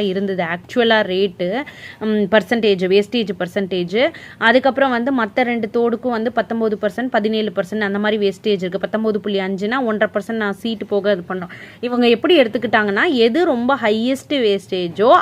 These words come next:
அதை வந்து சீட்டுலயே அவ கட்டுற மாதிரி. ஆஹ், சீட்டு இதுல மைனஸ் பண்ணாங்கன்னா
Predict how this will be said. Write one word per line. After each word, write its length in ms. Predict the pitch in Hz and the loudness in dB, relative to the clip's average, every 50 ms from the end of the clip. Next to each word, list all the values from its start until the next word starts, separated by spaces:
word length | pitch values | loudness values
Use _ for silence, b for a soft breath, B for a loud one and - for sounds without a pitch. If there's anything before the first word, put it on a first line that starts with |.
| - | 4
அதை 240 | 190 190 202 226 262 262 | 2 2 2 2 0 0
வந்து 340 | 240 220 226 240 247 359 415 466 440 | 0 -2 -4 -2 2 2 4 4 2
சீட்டுலயே 600 | - - 302 302 320 - - 302 285 262 262 262 269 | 0 -2 0 0 0 -2 -2 0 0 2 2 4 2
அவ 160 | 277 254 240 | 2 2 0
கட்டுற 300 | - 233 208 175 - 214 208 | -2 -2 -4 -2 -4 -4 -2
மாதிரி. 280 | 208 208 202 202 202 202 B B B B B B - | -2 -2 -2 -2 -4 -6 B B B B B B -4
ஆஹ், 200 | 247 247 240 233 | 0 0 2 0
சீட்டு 360 | 226 - 302 330 311 - 330 294 | 2 2 2 0 2 2 0 2
இதுல 240 | 269 233 233 226 220 214 | 2 2 4 4 4 4
மைனஸ் 360 | 214 214 233 247 254 247 - | 2 0 0 0 0 -2 -2
பண்ணாங்கன்னா 440 | - 240 214 214 202 208 214 233 254 | -4 -2 -2 0 -2 -2 0 0 0